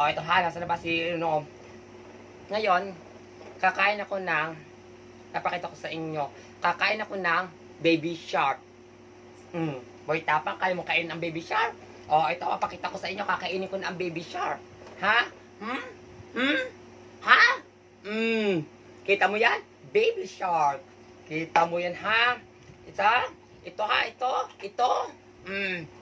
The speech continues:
mm, mm, mm. Mm, mm, mm, mm,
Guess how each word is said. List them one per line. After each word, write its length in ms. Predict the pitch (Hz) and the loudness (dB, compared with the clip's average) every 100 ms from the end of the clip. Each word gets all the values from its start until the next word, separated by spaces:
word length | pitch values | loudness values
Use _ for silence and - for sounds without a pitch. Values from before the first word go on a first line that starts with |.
| 185 | -2
mm, 400 | 220 254 240 208 165 - - - - | 2 4 4 0 -6 -16 -20 -20 -12
mm, 400 | 175 208 214 180 156 - - - - | -8 -4 -4 -4 -8 -14 -20 -20 -18
mm. 320 | 143 156 151 143 - - - - - - - | -10 -8 -6 -8 -12 -20 -20 -20 -20 -20 -10
Mm, 480 | 151 214 571 262 156 - - - | -6 -4 0 0 -2 -8 -18 -10
mm, 320 | 180 226 285 480 160 - - - - - - - | -4 0 2 4 2 0 -6 -20 -20 -20 -12 -2
mm, 1040 | 196 269 571 508 262 220 190 175 170 175 156 - - - - - 160 403 571 - - - - - - - - - - - - - | 2 2 2 2 4 4 4 2 0 -2 -6 -12 -20 -20 -18 -8 -4 -2 -4 -6 -14 -20 -20 -20 -20 -20 -20 -20 -20 -20 -14 -2
mm, 1700 | 262 719 762 659 622 277 240 214 196 175 175 180 196 - 208 190 | -2 0 -2 -2 0 0 0 0 0 -2 -4 -6 -8 -10 -6 -6